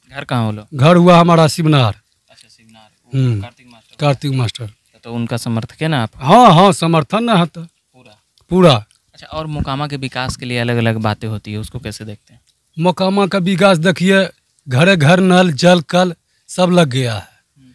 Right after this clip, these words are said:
Speaker 2: शिवनार में एगो गांव नहीं है, जो कि देखिए इधरे कुछ करोड़ का, कितना का था, वो तो नहीं बता सकता कितना पैसा का था। देखिए मोकामा शिवनार में जा करके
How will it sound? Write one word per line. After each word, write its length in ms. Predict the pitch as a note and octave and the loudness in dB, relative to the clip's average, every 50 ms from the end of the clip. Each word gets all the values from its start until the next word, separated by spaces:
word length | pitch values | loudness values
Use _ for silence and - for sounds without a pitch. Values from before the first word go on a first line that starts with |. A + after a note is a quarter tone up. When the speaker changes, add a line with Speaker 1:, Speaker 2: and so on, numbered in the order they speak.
| _ _ | _ _
Speaker 2:
शिवनार 420 | - - F3+ F#3 F#3+ F#3 F#3+ G3 F#3+ | -8 -4 0 2 4 4 4 4 4
में 120 | F#3+ F#3+ | 2 2
एगो 260 | G3 G#3 G3 F#3+ F#3+ | 2 2 0 0 -2
गांव 380 | F3 D#3 E3+ E3+ F3 F#3 F#3+ G3 | -4 -4 -2 0 0 2 2 4
नहीं 140 | G#3 G3 E3+ | 4 4 4
है, 100 | F#3 E3+ | 4 2
जो 140 | F3+ F#3 | 2 -2
कि 240 | D3+ D3 F#3+ F#3+ D#3+ - _ _ _ _ _ - | -2 -2 -4 -4 -6 -8 _ _ _ _ _ -6
देखिए 320 | D#3+ F#3+ - - G3 G3 F#3+ | -4 -4 -2 0 0 0 2
इधरे 260 | E3+ D#3+ F3 G3+ F#3 | 2 2 2 2 0
कुछ 460 | D3+ _ _ _ - G#3 F#3 - - - _ G3+ - - _ _ _ _ _ _ | -2 _ _ _ -10 -8 -8 -8 -10 -12 _ -18 -20 -20 _ _ _ _ _ _
करोड़ 240 | - F3+ F#3 F#3+ F#3 | 0 2 2 2 2
का, 300 | - F#3 F#3 F#3 F3+ F3+ | 2 2 2 2 2 2
कितना 560 | D3+ - _ C#3+ C3 - E3+ F#3 F3+ F3+ F3 | 0 -4 _ -14 -12 -8 -4 -2 0 0 0
का 120 | E3 F#3 E3 | 0 -2 -4
था, 160 | - D#3+ F3 | -4 -4 -6
वो 80 | F3 D#3 | -4 -4
तो 80 | F3 | -2
नहीं 120 | F#3 G3 F#3 | -2 -2 -2
बता 260 | F3 E3+ - E3 D#3 | -2 -2 -2 -4 -6
सकता 340 | - D#3+ C#3 - E3 D#3+ D3 | -6 -8 -12 -8 -8 -8 -8
कितना 300 | C#3 C#3+ D3+ D#3+ D#3+ D3 | -8 -6 -4 -2 -2 -2
पैसा 320 | - D#3 C3+ - D#3+ C#3 | -4 -6 -6 -6 -6 -6
का 160 | A#2 - D#3 | -6 -6 -6
था। 40 | D#3+ | -4
देखिए 280 | D#3 D#3+ D3+ - E3 E3 | -2 -2 -2 -2 0 0
मोकामा 440 | E3+ E3 C#3+ D#3+ D#3+ D#3+ E3 D3+ C#3+ - - - _ - | 0 0 0 0 0 0 -2 -2 -4 -8 -14 -20 _ -10
शिवनार 340 | - - E3+ E3+ E3 D#3+ D#3 | -4 -2 2 4 4 6 6
में 120 | D#3 D#3 | 4 4
जा 160 | D3 D#3+ D3+ | 4 2 2
करके 320 | C#3 E3 C#3+ B2 - D#3+ | 2 0 -4 -6 -6 -8